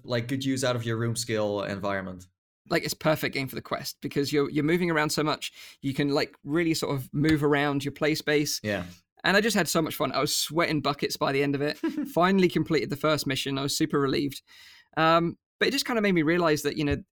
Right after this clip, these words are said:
Speaker 2: we've talked about this before, of course, but we're missing a few little gems because of this curated process. And we've talked about, again, why there's pros and cons of this curated
Speaker 1: Mm.
Speaker 2: process. But
Speaker 1: Yeah.
Speaker 2: apparently, according to the developers,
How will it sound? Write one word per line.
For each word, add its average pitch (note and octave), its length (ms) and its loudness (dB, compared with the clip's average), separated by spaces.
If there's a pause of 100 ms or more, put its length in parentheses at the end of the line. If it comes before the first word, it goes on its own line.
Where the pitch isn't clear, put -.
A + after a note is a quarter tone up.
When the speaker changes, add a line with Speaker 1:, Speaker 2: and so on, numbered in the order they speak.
(140)
Speaker 2:
we've E3+ 200 0
talked G#3 160 -2
about E3+ 160 2
this - 100 -4
before, C#3+ 320 -2
of C3+ 120 -6
course, C3+ 260 -4
but - 160 -4
we're D#3 160 4
missing F3 360 0
a C#3 60 -2
few D3 500 0 (220)
little C#3+ 240 0
gems C3+ 460 -2
because C#3 260 -4
of C#3+ 60 -6
this C3 160 -6
curated - 400 -6
process. C3+ 400 -4
And D#3 60 -2
we've E3+ 120 -2
talked F3+ 220 -6
about, D3+ 180 0
again, C#3 280 -2
why C#3 260 0 (240)
there's C#3+ 140 2
pros D#3 300 2
and C#3 120 -2
cons D#3 240 0
of D3 80 -2
this D#3 120 -2
curated D#3 340 -2
Speaker 1:
Mm. G#2+ 40 -8
Speaker 2:
process. D3+ 460 0 (340)
But D#3 140 2
Speaker 1:
Yeah. - 60 -2
Speaker 2:
apparently, A3 280 2
according F3+ 340 4
to D3+ 100 -2
the D3+ 100 -4
developers, C#3 640 0